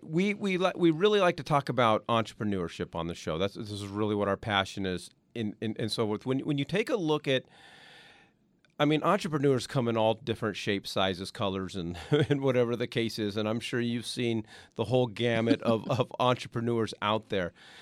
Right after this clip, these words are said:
Speaker 1: But how is this, as far as the entrepreneur itself, themselves,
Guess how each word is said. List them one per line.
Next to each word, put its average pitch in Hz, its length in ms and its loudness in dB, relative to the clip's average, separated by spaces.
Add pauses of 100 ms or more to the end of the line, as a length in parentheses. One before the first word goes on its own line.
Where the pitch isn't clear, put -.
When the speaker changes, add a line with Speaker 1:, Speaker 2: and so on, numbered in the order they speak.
(200)
Speaker 1:
But 175 140 4
how 254 360 4
is 220 160 0
this, 131 340 2
as 127 120 -6
far 247 240 0
as 220 140 -4
the 160 180 -2
entrepreneur 139 640 0
itself, - 640 -2 (520)
themselves, 117 800 0